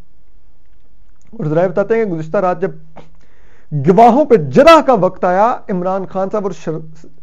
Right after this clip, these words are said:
शाह महमूद कुरैशी के सरकारी वकला की तरफ से,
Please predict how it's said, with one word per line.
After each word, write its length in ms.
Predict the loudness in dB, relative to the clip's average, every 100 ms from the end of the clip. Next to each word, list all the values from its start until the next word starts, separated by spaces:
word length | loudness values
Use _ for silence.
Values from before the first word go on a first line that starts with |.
| -2
शाह 160 | 0
महमूद 180 | 2 0
कुरैशी 280 | -2 -4 -4
के 260 | 2 0 0 -12 -14 -14 -14 -14 -14 -14 -14 -8 -4
सरकारी 480 | -2 4 6 8
वकला 340 | 6 2 -2 -4
की 120 | -4
तरफ 220 | -8 -10
से, 160 | -8